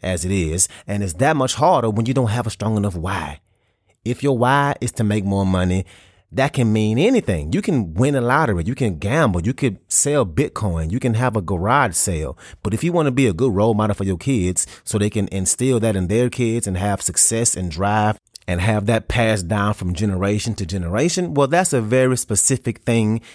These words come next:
that you need to do mentally and a very specific person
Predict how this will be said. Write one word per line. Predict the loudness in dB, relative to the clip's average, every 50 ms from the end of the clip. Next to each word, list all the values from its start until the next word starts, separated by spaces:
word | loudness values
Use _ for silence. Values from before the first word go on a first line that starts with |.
| -12 _
that | -4 -4 -4 -4
you | 0 0 2 2 4
need | 2 2 0
to | -2
do | -2 0 0 2
mentally | 2 4 4 4 4 4 2 0 0 -2 0 0 0 0 -2 -4 -6 -6
and | -6 -6
a | -6 -4
very | -2 0 0 0
specific | 0 -2 -2 -2 0 -2 -2 -4 -6 -10 -10
person | -6 -2 0 2 2 2 2 0 -2